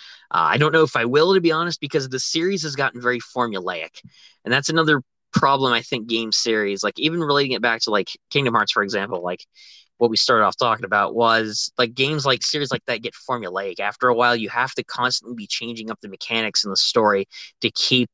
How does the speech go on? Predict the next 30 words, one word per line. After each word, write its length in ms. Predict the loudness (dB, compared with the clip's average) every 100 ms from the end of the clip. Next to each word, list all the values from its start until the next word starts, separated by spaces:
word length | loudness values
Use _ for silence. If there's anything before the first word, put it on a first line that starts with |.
| _
the 140 | -8 -8 -8
viewers 500 | -2 2 4 4 0
engaged 520 | -4 -4 -4 -4 -4
or 100 | -4
the, 300 | -4 -8 -8
the 140 | -6 -4
people 300 | -2 -2 -2
who 120 | -4
play 320 | -4 0 2 4
your 220 | 2 0
video 380 | 0 -2 -2 -4
game. 260 | -8 -12 -16 -18 -16 -16 -6
I 60 | 0
don't 200 | 0 2
know. 260 | 6 6 4
Do 180 | 2 4
you 100 | 4
have 120 | 4
any 120 | 0
game 260 | -2 -2 -2
series 360 | -2 -2 -2
that 100 | -4
kinda 220 | -2 -2
got 200 | 0 -2
formulaic 720 | -4 -2 0 0 0 0 0 2
over 220 | 2 2
time 320 | 2 2 2
where 140 | 0 0
they 140 | -2
did 340 | 0 0 0